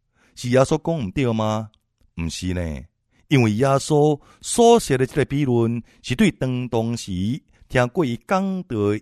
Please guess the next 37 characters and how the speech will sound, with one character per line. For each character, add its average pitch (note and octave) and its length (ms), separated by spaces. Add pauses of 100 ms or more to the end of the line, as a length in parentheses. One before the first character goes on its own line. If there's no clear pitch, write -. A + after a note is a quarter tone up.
以 C#3 220
色 C#3+ 180
列 C#3 160 (220)
加 G2+ 180
利 E2+ 140
利 D2+ 120
人 D2 200
讲 G2 180
的。 B1+ 180 (680)
照 D#3 220
因 D#3 100
的 A#2+ 80
经 G2+ 240
验， G2+ 340 (120)
因 G#2 160
所 D#3 200
知 A#2+ 100 (100)
影 A#2+ 160
的， D#2 300 (360)
挂 C#3+ 240
彩 E2+ 160
的 A#2 60
种 C#3 220
子 D#3+ 120 (440)
是 - 260
因 B2 200
所 E3 200 (120)
看 F#2 240
过 F2+ 180
的 - 20
种 A#2 220
子 A2 180
上 D2 240
界 F#2+ 180
洗 F2+ 140
粒 E2+ 140
的。 C2+ 260